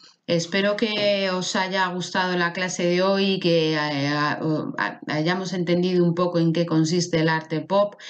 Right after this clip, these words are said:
Quiero deciros que en el Museo Nacional Centro de Arte Reina Sofía hay muchas obras de arte pop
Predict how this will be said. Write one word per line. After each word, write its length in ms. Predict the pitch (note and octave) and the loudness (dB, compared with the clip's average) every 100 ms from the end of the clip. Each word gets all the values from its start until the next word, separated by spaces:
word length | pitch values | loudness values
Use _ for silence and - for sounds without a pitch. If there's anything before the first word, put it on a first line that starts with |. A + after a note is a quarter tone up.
| - - - | -14 -14 -6
Quiero 180 | G#3+ A#3 | 0 0
deciros 560 | A#3+ A#3 A3+ A3+ A3+ | 0 -2 -2 0 -2
que 380 | - F3+ E3+ E3 | -2 0 2 2
en 100 | D#3+ | 2
el 160 | D#3 D#3+ | 2 2
Museo 300 | D3+ G3 G3 | 2 2 0
Nacional 680 | G3 G3 F#3+ F#3 F#3 F3+ - - - | -2 -4 -2 0 -2 -4 -8 -18 -4
Centro 320 | F#3+ F3+ F3 | -2 2 2
de 140 | F3 | 2
Arte 260 | E3+ E3+ E3 | 2 0 0
Reina 320 | F3 F3 E3+ | 2 2 2
Sofía 540 | E3 E3+ E3 F3 D3+ - | 0 -2 0 0 0 -2
hay 200 | F#3+ F#3+ | -4 -2
muchas 580 | G3 A#3 - F3+ - | 2 0 0 -2 0
obras 420 | G3+ F#3+ D#3+ F3 F3+ | 0 2 0 -2 -2
de 80 | |
arte 240 | F3 F3+ E3+ | -2 0 -2
pop 320 | E3 F#3+ F3 | 0 -2 -2